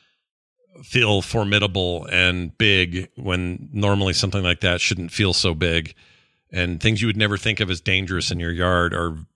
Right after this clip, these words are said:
scary as crap. Um, I leave all the options on for all the full spider business, so I don't have any problem with that.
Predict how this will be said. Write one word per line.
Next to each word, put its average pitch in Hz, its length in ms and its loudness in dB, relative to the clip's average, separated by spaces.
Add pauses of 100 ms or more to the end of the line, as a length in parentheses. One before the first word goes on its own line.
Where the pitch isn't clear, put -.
scary 92 440 0
as 85 100 -2
crap. - 440 -6 (680)
Um, 85 460 -4 (580)
I 98 120 2
leave 104 300 2
all 95 180 4
the 90 140 0
options 90 420 0
on 87 200 0
for 92 200 -2
all 87 120 0
the 82 220 -2
full 85 280 -4
spider 85 420 2
business, 101 380 2
so 78 160 2
I 76 80 2
don't 80 100 0
have 82 140 -2
any 80 100 0
problem 80 300 0
with 85 100 -2
that. 107 260 2